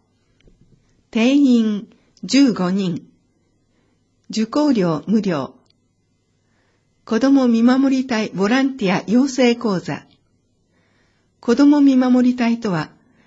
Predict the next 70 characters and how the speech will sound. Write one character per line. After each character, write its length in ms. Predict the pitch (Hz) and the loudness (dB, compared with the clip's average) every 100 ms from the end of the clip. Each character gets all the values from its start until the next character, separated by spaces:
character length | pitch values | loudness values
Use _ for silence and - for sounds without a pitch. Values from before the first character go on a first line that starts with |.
| _ | _
子 120 | - 240 | -4 2
ど 120 | 277 | 4
も 120 | 285 | 4
た 140 | 240 | 0
ち 160 | 226 160 | -6 -4
が 260 | 170 - - | -4 -4 -6
安 220 | 202 240 | -2 0
全 260 | 262 254 240 | 0 2 2
に 220 | 226 - | 2 -2
楽 260 | 233 233 330 | -2 0 0
し 100 | - | -2
く 140 | 226 - | -6 -2
過 100 | 196 | -2
ご 100 | 208 | -2
せ 160 | 220 | -4
る 140 | 202 165 | -4 -2
よ 320 | 160 139 - | -4 -4 -10
う 40 | _ _ - | _ _ -4
見 120 | 214 | 0
守 280 | 247 254 262 | 2 2 -2
っ 40 | |
て 160 | - 226 | -4 -6
い 40 | |
た 140 | 220 220 | -4 -4
だ 140 | 233 | -6
く 100 | - | -6
方 240 | 214 220 | -8 -4
の 140 | 208 185 | -6 -6
こ 100 | 175 | -6
と 140 | 175 | -8
で 100 | 147 | -10
す。 180 | 143 - _ _ _ _ _ _ _ _ _ _ _ _ _ | -12 -16 _ _ _ _ _ _ _ _ _ _ _ _ _
こ 120 | - | 0
の 140 | 254 285 | 2 2
講 220 | 285 277 | 2 0
座 160 | 262 247 | 0 -2
で 120 | 214 | -2
は、 240 | 165 147 _ _ _ | -4 -8 _ _ _
基 160 | - 233 | -2 2
本 220 | 302 302 | 2 0
的 220 | 269 262 | -4 0
な 160 | 247 240 | 0 0
心 380 | 226 247 247 | -4 0 0
構 300 | 233 226 190 | 2 0 -2
え 80 | 165 | -4
や 200 | 147 - - _ _ _ - | -6 -10 -14 _ _ _ -8
子 120 | 233 | -2
ど 120 | 269 | 0
も 120 | 269 | 0
た 140 | 269 202 | -2 -6
ち 140 | - | -6
と 120 | 175 | -6
の 220 | 165 160 - _ _ | -6 -6 -10 _ _
接 300 | - 208 202 | -8 -4 -4
し 240 | - 233 | -6 -8
方、 420 | 220 196 - 160 - _ _ _ _ _ _ - | -6 -8 -8 -12 -12 _ _ _ _ _ _ -4
応 220 | 226 277 | 0 0
急 260 | 262 285 269 | 0 -2 0
手 240 | 269 175 | -2 -2
当 120 | 180 175 | -4 -6
な 140 | 165 | -4
ど 160 | 165 151 | -4 -6
を 160 | - | -6
楽 240 | - 208 277 | -4 0 0
し 120 | - | -2
く 100 | 190 | -4
学 260 | 180 170 165 | -4 -4 -6
び 140 | 160 | -6
ま 140 | 147 | -8
す。 160 | - - | -10 -18